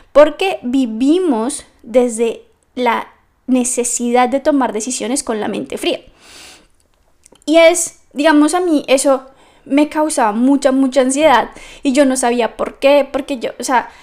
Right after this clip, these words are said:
a mí antes me decían, "No, pero es que tienes que pensártelo bien, pero es que tienes que hacer esto", y yo, "Pero es que yo, yo no siento eso, o sea, yo no siento que eso sea correcto", y ahí me decían, "No, pero es que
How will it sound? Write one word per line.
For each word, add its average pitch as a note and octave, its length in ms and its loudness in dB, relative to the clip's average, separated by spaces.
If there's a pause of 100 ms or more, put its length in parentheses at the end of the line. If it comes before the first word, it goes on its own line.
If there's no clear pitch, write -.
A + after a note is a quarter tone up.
(140)
a C4 120 0
mí C#4 80 2
antes B3 220 -4
me B3+ 120 0
decían, C4+ 320 0
"No, C#4+ 200 -2
pero B3 100 -2
es C4 100 -10
que A3 80 -8
tienes A#3 240 -6
que A#3+ 100 -8
pensártelo A#3+ 600 -2
bien, C4 300 0
pero B3+ 160 -4
es B3+ 80 -8
que A3+ 80 -10
tienes A#3 240 -6
que - 80 -6
hacer A#3+ 220 -4
esto", A#3+ 300 -4
y C4 140 -6
yo, C4 160 -4
"Pero B3 160 -2
es C4 80 -8
que C4 120 -10
yo, A#3+ 120 -4 (360)
yo C#4 120 2
no B3+ 140 0
siento D#4 500 0
eso, G#4+ 220 0
o - 20 -6
sea, C4 140 -2 (400)
yo D4 140 0
no C#4+ 120 4
siento D#4 420 -2
que E4+ 80 -4
eso E4 120 -4
sea B3+ 200 -4
correcto", C#4 380 -4
y - 100 -4
ahí B3 120 0
me A#3 120 -4
decían, A#3+ 260 -4
"No, A#3+ 120 -4
pero B3+ 120 -18
es - 100 -10
que - 220 -14